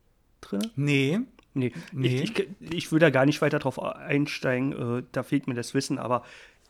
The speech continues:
Speaker 1: die Katze heißt bestimmt auch nicht umsonst Stanley, bilde ich mir mal
Speaker 2: Mhm.
Speaker 1: ein. So, und mit diesen, wir haben ja dann auch diese Aufnahmen, die symmetrischen Aufnahmen von dem Abfluss und solche Sachen alles, ja.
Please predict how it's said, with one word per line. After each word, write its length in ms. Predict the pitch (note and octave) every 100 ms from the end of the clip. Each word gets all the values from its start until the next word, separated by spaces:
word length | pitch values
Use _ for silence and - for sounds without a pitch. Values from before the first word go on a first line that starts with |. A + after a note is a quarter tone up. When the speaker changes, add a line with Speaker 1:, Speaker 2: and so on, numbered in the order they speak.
| _ -
Speaker 1:
die 100 | A2
Katze 360 | C#3+ - D3
heißt 260 | C3+ - -
bestimmt 300 | - D3 C#3
auch 120 | C#3
nicht 340 | B2+ B2+ - E3+
umsonst 680 | A#2+ A#2 B2+ - - -
Stanley, 480 | - A#2+ A2+ G#2 F#2+ _ _ _ _ _ _ -
bilde 160 | - G#2
ich 100 | A#2
mir 100 | C3
mal 140 | A2+
Speaker 2:
Mhm. 60 | A#2
Speaker 1:
ein. 140 | B2 G#2+ _ _ _ -
So, 220 | A#2+ G#2+
und 320 | B2+ A2 -
mit 160 | A2+ B2+
diesen, 280 | B2 A#2+ - - -
wir 120 | -
haben 100 | C3
ja 40 | B2+
dann 180 | B2+ B2+
auch 160 | B2
diese 260 | - A#2 B2+
Aufnahmen, 360 | B2 - C3+ A#2+
die 60 |
symmetrischen 520 | A#2+ A#2 B2+ C3+ -
Aufnahmen 440 | - A#2+ - B2 B2+
von 140 | A#2+
dem 140 | A2+ A#2+
Abfluss 420 | - - A2+ -
und 140 | A2
solche 240 | A#2 G#2+ C3
Sachen 280 | A2+ B2+ A#2+
alles, 280 | G#2+ G#2
ja. 200 | A#2 A2